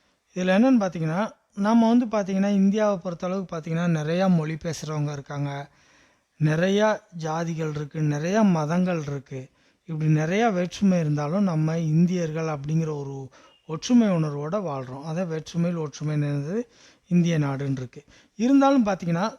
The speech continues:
சில நம்ம வந்து முன்கூட்டியே முடிவெடுத்துறோம், இந்த இனத்து மக்கள், இந்த நிறத்துல உள்ளவங்க, இந்த மொழி பேசுறவங்க, இந்த மதத்தை பின்பற்றுறவங்க இப்படித்தான் இருப்பாங்க அப்படிங்கிறதுனா-, அப்படின்னு ஒரு முடி-, தவறான முடிவு எடுக்கிறதுனால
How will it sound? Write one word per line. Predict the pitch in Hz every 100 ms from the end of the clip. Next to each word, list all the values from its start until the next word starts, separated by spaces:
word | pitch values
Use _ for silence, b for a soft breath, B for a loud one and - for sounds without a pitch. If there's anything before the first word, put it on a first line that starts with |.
| _
சில | - - 220 214 214 - _ _ -
நம்ம | 196 202
வந்து | 202 233 262 - _ -
முன்கூட்டியே | 208 214 214 190 233
முடிவெடுத்துறோம், | 214 208 202 185 208 214
இந்த | 196 185
இனத்து | 180 190 175 196
மக்கள், | 180 170 - 180 170 - b b b -
இந்த | 175 175 175 170 165 175 - 196
நிறத்துல | 180 180 170 180
உள்ளவங்க, | 170 165 170 165 165 165 147
இந்த | 151 165
மொழி | 160 165 185
பேசுறவங்க, | - 175 - 165 160 160 160
இந்த | 156 151 151
மதத்தை | 156 170 165 170
பின்பற்றுறவங்க | 170 165 160 - 165 156 156 - b b b -
இப்படித்தான் | 156 185 170 190 180
இருப்பாங்க | 165 - 165 160 156 151 143
அப்படிங்கிறதுனா-, | 147 185 180 165 160 156 160 156 151
அப்படின்னு | 160 170 180 226
ஒரு | 175 160 160
முடி-, | 160 175 190
தவறான | 175 165 190 226
முடிவு | 220 175 165 165
எடுக்கிறதுனால | 151 147 139 131 165